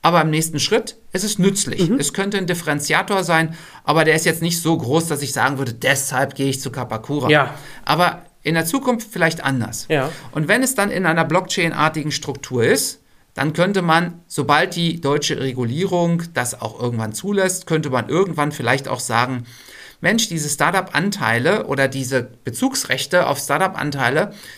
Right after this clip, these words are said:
Speaker 1: die jetzt fungibel sind, die könnte ich irgendwann auch mal handelbar machen." Und dann hätte man eine Kryptowährung,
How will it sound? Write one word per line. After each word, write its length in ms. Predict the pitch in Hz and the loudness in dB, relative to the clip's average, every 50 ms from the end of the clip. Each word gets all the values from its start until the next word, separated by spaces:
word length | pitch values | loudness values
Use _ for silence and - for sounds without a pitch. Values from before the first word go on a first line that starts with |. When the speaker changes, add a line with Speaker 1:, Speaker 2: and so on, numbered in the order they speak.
| - - | -8 0
Speaker 1:
die 60 | - | 0
jetzt 180 | 156 151 151 - | 0 0 0 -2
fungibel 500 | - 170 165 151 165 214 233 202 170 131 | -2 -2 -2 0 0 0 2 2 2 2
sind, 300 | 113 123 143 190 208 - - - - _ - | 2 0 -2 -2 -4 -6 -12 -18 -20 _ -6
die 140 | 139 139 - | -6 -2 0
könnte 240 | 175 185 208 - 160 | 0 0 0 -2 -4
ich 100 | - - | -2 0
irgendwann 420 | 170 185 185 175 175 160 156 160 | 2 2 2 2 0 0 0 0
auch 160 | - - - | -2 -4 -2
mal 200 | 156 139 139 - | -2 -2 -2 0
handelbar 500 | 156 175 196 185 156 120 - 107 - - | -2 0 2 2 0 0 0 -2 -4 -4
machen." 300 | - 101 - - - - - - - - _ _ _ - - - - _ _ - - - - | -6 -8 -8 -8 -12 -16 -18 -20 -20 -20 _ _ _ -20 -20 -20 -20 _ _ -20 -20 -10 -8
Und 140 | - 127 143 | -4 0 2
dann 80 | 139 | 2
hätte 260 | 123 123 - - - 196 | 4 4 2 2 2 2
man 280 | 170 139 139 139 123 | 2 2 2 2 0
eine 240 | - 131 135 135 131 | 0 0 0 0 -2
Kryptowährung, 960 | - - 214 220 214 214 185 165 127 120 123 127 131 135 151 180 233 240 - | 0 0 0 0 2 0 -2 0 0 0 0 0 0 0 0 0 -2 -4 -8